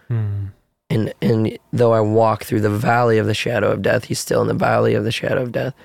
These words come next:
Speaker 2: but his staff and his rod comfort me. So it's in the midst of all that stuff.
Speaker 1: Yeah.
Speaker 2: It's almost like, <laughs> like, I had this, I was reading that, that verse not too long ago, and, um,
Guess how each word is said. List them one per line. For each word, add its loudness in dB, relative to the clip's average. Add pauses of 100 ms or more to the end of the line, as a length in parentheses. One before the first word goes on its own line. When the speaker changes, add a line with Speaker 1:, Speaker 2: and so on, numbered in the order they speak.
(600)
Speaker 2:
but 0 (120)
his 0
staff 0
and -2
his -2
rod -2
comfort -2 (220)
me. -4 (400)
So 2 (840)
it's -2
in 4
the 4
midst 0
of 0
all 2
that -4
stuff. -6 (280)
Speaker 1:
Yeah. -2
Speaker 2:
It's -10
almost 4
like, 0 (360)
<laughs> -12
like, 2
I -4
had 4
this, 2 (200)
I 2
was 4
reading 6
that, 2
that 2 (200)
verse 0
not 0
too -4
long 0
ago, 2 (880)
and, 2
um, 2